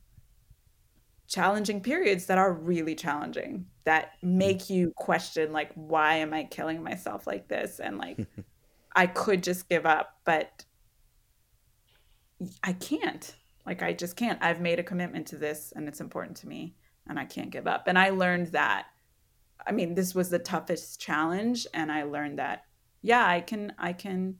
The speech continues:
Speaker 1: I can do it. I can do it. Like, it's possible. Um, I don't know if any of that made sense.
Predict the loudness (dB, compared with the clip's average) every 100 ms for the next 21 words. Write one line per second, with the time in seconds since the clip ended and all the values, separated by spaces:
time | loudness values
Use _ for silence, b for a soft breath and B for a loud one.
0 | -2 0 2 2 2 0 -4 _ _ _
1 | _ -6 -4 -2 0 0 0 -6 -8 -8
2 | -6 -8 -6 -8 -8 -6 -4 -4 -8 _
3 | _ _ _ _ _ -8 -6 -4 -6 -10
4 | -14 _ _ _ _ -16 _ _ _ _
5 | _ _ _ -6 -4 -2 -4 -6 -6 -6
6 | -6 -8 -10 -12 -14 -18 -20 -20 -20